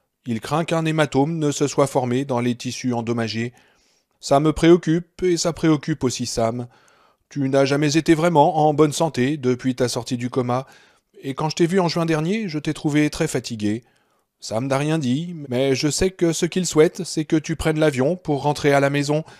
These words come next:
et que ce soit lui qui t'examine. Ne dis pas que tu n'en as pas les moyens. Stuart Chatsworth a appelé ici deux fois, et je lui mens comme je peux.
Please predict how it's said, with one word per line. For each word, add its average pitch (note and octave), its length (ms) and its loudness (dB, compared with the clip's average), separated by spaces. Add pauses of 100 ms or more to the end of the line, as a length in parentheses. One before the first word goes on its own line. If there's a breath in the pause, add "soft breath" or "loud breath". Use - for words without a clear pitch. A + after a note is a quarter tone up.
(180 loud breath)
et E3 180 2
que E3+ 100 0
ce E3 160 2
soit D#3+ 200 4
lui C3+ 260 -2
qui A#2+ 160 -6
t'examine. G#2 580 -4 (600)
Ne G#2+ 120 -6
dis A2 160 -4
pas C3+ 140 0
que - 60 -14
tu C3+ 120 -4
n'en C3+ 140 0
as C3+ 80 2
pas C#3 160 2
les C#3+ 100 2
moyens. B2+ 440 -4 (460 soft breath)
Stuart F3+ 380 0
Chatsworth E3+ 640 0
a D3+ 80 4
appelé D3 220 2
ici D3 360 -2
deux D3+ 140 -2
fois, A#2+ 340 -2 (480 soft breath)
et D3+ 180 -4
je D3 140 4
lui E3 240 2
mens C3 180 2
comme B2+ 180 -4
je A#2 100 -4
peux. G#2+ 300 -6